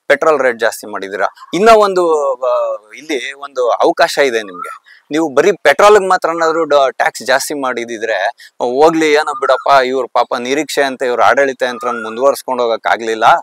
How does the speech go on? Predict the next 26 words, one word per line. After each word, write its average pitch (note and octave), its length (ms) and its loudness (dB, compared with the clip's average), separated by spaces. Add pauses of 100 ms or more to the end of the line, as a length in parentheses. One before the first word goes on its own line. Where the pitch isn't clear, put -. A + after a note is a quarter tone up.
(320)
ಹಂಗಾಗಿ D3 400 2
ಟ್ಯಾಕ್ಸ್ C#3 320 0
ಕಡಿಮೆ C3+ 300 0
ಆಗಿರ್ಬೋದು, C3 460 -2
ಏನೋ D3 240 0
ಬ್ಯಾಲೆನ್ಸ್ C#3 480 0
ಮಾಡ್ತಾ A#2+ 240 -4
ಇದ್ದಾರೆ A2 200 -4
ಅನ್ನೋದು. A2+ 480 -14
ಡೀಸೆಲ್ನ G#3 400 4
ಬೆಲೆ D#3+ 360 2
ನೀವು D3+ 160 -12
ಜಾಸ್ತಿ A#2+ 380 0
ಮಾಡಿದ್ರೆ B2 800 -2
ಅದ್ರ C3 220 2 (120)
ಪರ್ಯಾಯವಾಗಿ D#3 540 4
ಎಲ್ B2+ 280 0
ಪಿ D#3+ 140 -2
ಜಿ D3+ 120 -4
ಜಾಸ್ತಿ C#3 380 0
ಆಗುತ್ತೆ, C#3+ 600 -4
ಸಿ C#3+ 220 -2
ಎನ್ F3 180 2
ಜಿ D#3+ 100 -2
ಜಾಸ್ತಿ C#3+ 400 -2
ಆಗುತ್ತೆ, C#3 640 -2